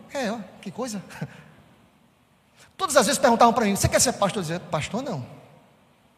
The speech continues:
Pergunto para os meus irmãos: "Pastor não." <laughs> Tudo menos pastor.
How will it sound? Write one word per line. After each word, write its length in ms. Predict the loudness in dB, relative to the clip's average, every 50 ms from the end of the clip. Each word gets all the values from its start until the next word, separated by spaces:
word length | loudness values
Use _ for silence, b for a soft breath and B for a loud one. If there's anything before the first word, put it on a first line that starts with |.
| _ _ _ _ _ _ _ _ _ -8
Pergunto 140 | -8 -6
para 60 | -6 -4
os 80 | -2
meus 200 | -2 0 0 0
irmãos: 420 | -2 -2 -4 -6 -8 -10 -14 -18 -20 -20 -20 -20 -20 -8 _
"Pastor 520 | 0 0 0 0 -2 -4 -4 -2 -2 -2 -2
não." 240 | -2 -4 -6 -6 -8 -12 -16 -16
<laughs> 380 | -16 -16 -18 -20 -20 -20 b b b b b b b b b b b _ _ _ _ _ _ _ _ _ _
Tudo 320 | -2 0 0 0 0 0 -2
menos 380 | -2 -2 -2 -2 -4 -6 -8
pastor. 600 | -10 -10 -10 -10 -10 -12 -14 -16 -16 -18 -18 -18